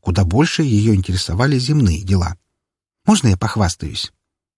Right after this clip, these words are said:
Конечно. Выключил половину интерфейса, чтобы лучше видеть девушку. Думал, мне сейчас покажут нижнее белье под миллион или накачанный пресс. С нами связалась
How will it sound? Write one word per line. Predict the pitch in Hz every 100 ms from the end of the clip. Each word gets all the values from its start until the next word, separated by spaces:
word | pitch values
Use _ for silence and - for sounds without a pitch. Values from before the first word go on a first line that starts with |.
| _ _ _
Конечно. | 98 120 101 - - - _ _ _ _ _ _ _ _ _ _
Выключил | - 131 107 104 95
половину | 87 98 110 113 92
интерфейса, | 95 92 92 - 160 160 131
чтобы | 127 - 87
лучше | 90 117 - 92
видеть | 87 80 82
девушку. | 78 65 - - - - _ _ _ _
Думал, | - 113 131 113
мне | 110
сейчас | 107 107 - 95
покажут | - 117 - 123 117 -
нижнее | 123 107 107 104
белье | 107 123 156 226 -
под | 101 95
миллион | 107 110 110 82 80 - _ _
или | 117 147 151
накачанный | 98 98 - 90 - 90 82
пресс. | - 101 156 - - - _ _ _ _ _ _ _ _ _
С | - 156
нами | 196
связалась | 190 139 123 160 151 -